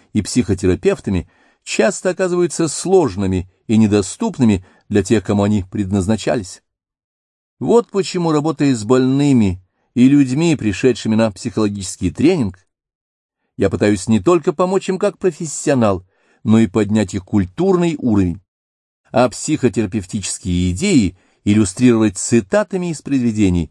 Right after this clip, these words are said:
философов, писателей, поэтов – и религиозных источников. Я заметил, что чтение самих этих произведений без купюр оказывает на моих подопечных более сильное лечебное действие,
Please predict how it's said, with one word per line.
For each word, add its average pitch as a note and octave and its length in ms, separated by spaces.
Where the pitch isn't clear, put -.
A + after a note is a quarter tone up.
философов, B2+ 800
писателей, A2+ 680
поэтов – G2 540
и D#3 80
религиозных G#2 600
источников. - 640
Я D#3 300
заметил, G3 420
что D3+ 220
чтение F3+ 460
самих D3 380
этих - 280
произведений F#2 760
без F2 260
купюр - 560
оказывает F#3+ 760
на F3 60
моих E3 220
подопечных B2+ 600
более F2+ 340
сильное F#3+ 540
лечебное D3 520
действие, G2 540